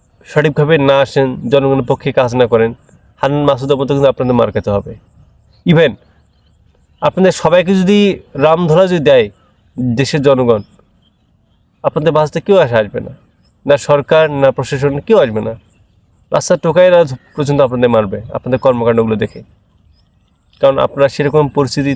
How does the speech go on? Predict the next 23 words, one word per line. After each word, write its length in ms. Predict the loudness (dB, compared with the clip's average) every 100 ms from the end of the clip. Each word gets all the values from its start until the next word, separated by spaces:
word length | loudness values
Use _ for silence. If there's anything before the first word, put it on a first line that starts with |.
| -4
তৈরি 140 | -4 0
করতেছেন। 380 | -2 -2 -6 -6 -8 _ _ _ _ _ _ _ _ _ _ _ _ _ _ _ _ -20 -6 -4
আপনারা 240 | 2 2 2
এখন 120 | 2 0 2
লাশ 140 | 2 0 -2
নিয়ে 120 | 0
ব্যবসা 200 | 0 -2 -6
শুরু 120 | -4 -4
করছেন, 280 | -8 -12 -18 _ _ _ _ _ _ _ _ _ _ -2
তাই 120 | -2 0
সময় 220 | 0 0 0
থাকতে 180 | -2 0 0
ভালো 120 | 2
হয়ে 120 | 2 2
যান। 120 | 0 -2 _ _ _ _ _ _ -4
নাহলে 220 | 2 2 2 2
ইলিয়াস 240 | 2 2 2
ভাই, 140 | 0 0 -10 _ -4 -2
নাকি 160 | 0 2
দাদা 140 | 2 2
বলতেছে 280 | -2 -2 0 0
না 80 | 0 -6 -8
যে 100 | 0